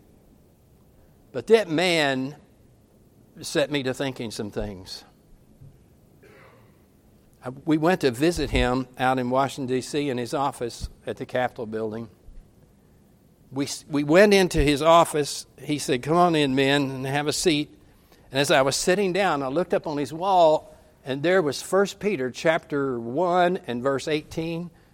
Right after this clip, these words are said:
talking about the precious blood of Christ. Right on his wall. Listen, there are people in government.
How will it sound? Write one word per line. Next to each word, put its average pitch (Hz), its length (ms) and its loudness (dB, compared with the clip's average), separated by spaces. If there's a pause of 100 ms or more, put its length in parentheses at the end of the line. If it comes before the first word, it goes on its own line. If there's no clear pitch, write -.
(160)
talking 143 320 -4
about 123 300 -2
the 117 80 -10
precious 120 560 -8
blood 104 300 -8
of 107 100 -14
Christ. - 540 -16 (720)
Right 262 520 2
on 202 160 0
his 196 240 -6
wall. 220 500 -12 (2750)
Listen, 165 360 2
there 220 220 4
are 165 200 4
people 240 640 2
in 170 220 -4
government. 147 560 -4